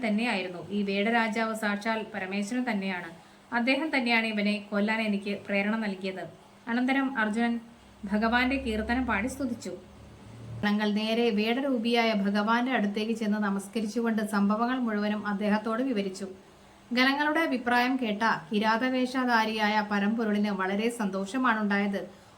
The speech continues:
ഉടനെ അവിടെ നിന്നും എഴുന്നേറ്റ ഭഗവാൻ തന്റെ വത്സലനായ കൗന്ദയന്റെ അടുത്തേക്ക് പോയി. കിരാതവേഷധാരിയും പാർഷദന്മാരും തന്റെ നേർക്ക് വരുന്നത് കണ്ട കൗന്ദയൻ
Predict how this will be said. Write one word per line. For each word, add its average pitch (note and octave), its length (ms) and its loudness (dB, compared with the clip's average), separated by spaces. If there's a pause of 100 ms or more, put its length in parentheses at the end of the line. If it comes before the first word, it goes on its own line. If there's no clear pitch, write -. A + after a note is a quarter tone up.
(120)
ഉടനെ C4+ 440 2
അവിടെ A3+ 240 2
നിന്നും A#3+ 320 0
എഴുന്നേറ്റ G#3 360 0
ഭഗവാൻ G#3 600 0
തന്റെ G3 220 0
വത്സലനായ G#3+ 920 0
കൗന്ദയന്റെ G#3 600 0
അടുത്തേക്ക് G3+ 400 0
പോയി. F#3+ 260 -6 (480)
കിരാതവേഷധാരിയും A#3 1120 2 (460)
പാർഷദന്മാരും A#3+ 880 4
തന്റെ A3 180 0
നേർക്ക് G#3+ 360 0
വരുന്നത് G#3+ 420 0
കണ്ട G3+ 200 0
കൗന്ദയൻ G3+ 560 0